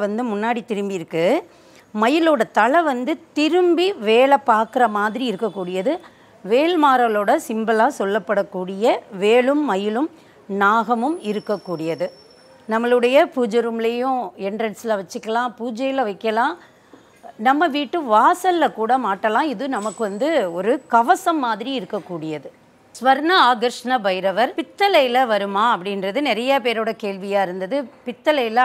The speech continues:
அழகா வந்திருக்கு. அஞ்சு to ஆறு இன்ச்சு உயரத்துல திருவாச்சியோட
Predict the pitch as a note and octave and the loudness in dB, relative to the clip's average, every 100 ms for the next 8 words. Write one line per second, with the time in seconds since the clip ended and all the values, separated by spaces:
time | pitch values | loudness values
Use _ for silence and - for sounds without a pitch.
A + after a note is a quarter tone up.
0 | G#3+ F#3 F#3 A#3+ A3 F#3+ G3 G3+ - D#4+ | 4 2 2 2 2 -4 -6 -8 -4 -4
1 | - A3+ A#3 C#4+ B3 D#4 A#3 G#3+ B3 A#3+ | -4 -2 0 0 0 2 4 4 2 -2
2 | A#3+ - C4+ A3 A#3 A#3 C4 D#4 D#4+ B3+ | -6 -4 -4 -2 -4 -4 0 0 2 -2
3 | B3 B3+ B3+ A3 A#3 | 0 0 0 -4 -2